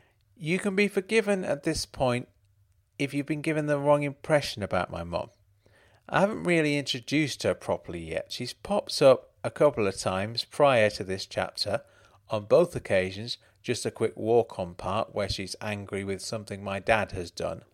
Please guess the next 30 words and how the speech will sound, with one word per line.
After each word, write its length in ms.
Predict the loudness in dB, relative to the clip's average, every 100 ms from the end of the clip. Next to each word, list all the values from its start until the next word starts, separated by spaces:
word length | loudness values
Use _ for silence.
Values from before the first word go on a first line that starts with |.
| _ _ _ _ _
And 180 | -6 0
now 280 | 4 4 4
here 240 | 0 -4
she 260 | -6 -8 -6
is, 240 | -6 -6 -14 -20 _
in 140 | -4 -2
her 100 | -2
first 420 | 4 4 4 2
proper 320 | 2 2 -2
scene, 460 | -4 -4 -4 -6 -12 _ _ -10
and 160 | -8
she's 320 | -4 -2 -2 -2
delivering 560 | 2 2 2 -2 -2
what 180 | -2 -2
seems 360 | -2 -2 -2 -8
to 80 | -4
be 320 | -2 -2 -6 _ _
an 160 | -4 -2
impassioned 800 | -4 -8 -4 -4 -4 -8 -8 -8
speech 720 | -8 -4 -2 -2 -6 -12 -12 _ _ _
and 160 | -8
using 300 | -4 -4 -2
all 180 | 0 0
sorts 440 | 0 2 2 2 -4
of 120 | -6 _ _ _ -8
emotionally 800 | -6 2 2 2 -4 -4 -4 -4
charged 500 | -2 2 2 2 0
language. 800 | 0 0 -2 -6 -6 -8 -10 _ _ _ _ _ _ -6
But 140 | -4
really, 600 | 0 2 2 0 -6 -8